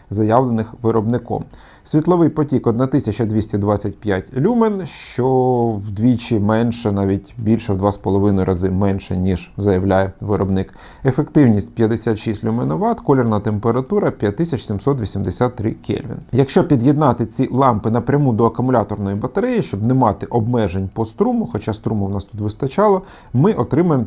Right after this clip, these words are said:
ті ж самі показники, що і від сферичного фотометра. Ну, можливо, там буде якась похибка. Загалом від акумулятора ми отримали одну тисячу двісті тридцять два люмен.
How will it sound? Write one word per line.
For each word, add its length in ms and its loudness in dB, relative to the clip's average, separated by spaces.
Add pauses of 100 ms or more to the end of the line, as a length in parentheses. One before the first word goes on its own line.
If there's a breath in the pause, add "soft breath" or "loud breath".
ті 140 2
ж 100 -8
самі 340 -2 (100)
показники, 760 -4
що 320 -2
і 140 0
від 220 -4 (100)
сферичного 600 -2
фотометра. 640 -4 (300 loud breath)
Ну, 80 -2
можливо, 400 4
там 380 0 (200)
буде 260 2
якась 320 0
похибка. 640 -2 (420 loud breath)
Загалом 440 2
від 160 2
акумулятора 640 0
ми 160 0
отримали 440 0
одну 220 -2
тисячу 320 -6
двісті 320 -6
тридцять 340 -6
два 200 0
люмен. 260 -8